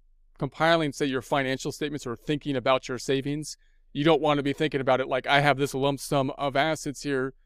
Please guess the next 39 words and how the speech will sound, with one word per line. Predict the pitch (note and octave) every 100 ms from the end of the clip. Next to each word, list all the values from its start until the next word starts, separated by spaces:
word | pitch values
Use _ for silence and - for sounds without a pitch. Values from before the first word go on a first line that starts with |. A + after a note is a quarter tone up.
| _
so | - - D3
much | D3 F#3 - -
as, | C3+ C3+ -
"I | C#3+ D3
have | C#3+
this | C3+ D#3
lump | D#3+ D3+
sum | C#3+ D3+ C3
of | -
current | - A#3+ G3
assets | C3 B2 - B2+ B2+ -
that | C#3
I | B2+
could | C3 C#3+
use | E3 A#3 F#3
right | C#3 C3+
now, | B2 B2 A#2+ B2+ _ _
and | - C#3
I |
have | C3+ C3+ B2
this | E3 -
amount | D3+ D3+
of | C#3+
assets | D3 C#3+ - C3+ -
that | C#3+ C3 _ _ _
I've, | - C3+ B2+ _ -
I've | - C3 -
put | - F3+ -
away | C#3 C3 D#3 D3
for | - D3+
the | C3+
future," | B2+ F#3+ E3+ - A#2+
including | C3 B2+ D#3+ D#3 C#3
things | B2+ C#3 B2+ -
like | C3 B2 -
equity | C#3+ - C3+ C#3+
in | C3+ C#3+ B2+
the | B2
home, | A2 D3 C#3+